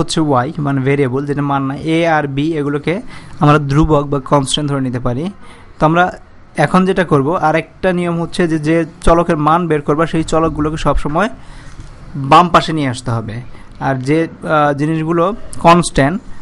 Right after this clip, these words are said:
বা যেগুলো, আহ, মান নেই, সেগুলোকে সবসময় ডান পাশে নিয়ে আসতে হবে। তার মানে এখানে চলক যদি ওয়াই হয়,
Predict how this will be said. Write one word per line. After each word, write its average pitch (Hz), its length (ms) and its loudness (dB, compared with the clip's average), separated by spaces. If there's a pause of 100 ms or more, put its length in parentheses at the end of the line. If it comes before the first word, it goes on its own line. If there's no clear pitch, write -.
(120)
বা 143 120 4
যেগুলো, 151 320 0
আহ, 147 440 -2
মান 143 300 0
নেই, 147 180 -4
সেগুলোকে 151 420 -2
সবসময় 151 420 -4
ডান 131 200 0
পাশে 123 220 -2
নিয়ে 113 120 -4
আসতে 110 220 -10
হবে। 110 120 -6
তার 135 160 -4
মানে 151 280 -2 (380)
এখানে 151 200 0
চলক 156 320 2
যদি 151 100 -4
ওয়াই 156 260 2
হয়, 143 260 -2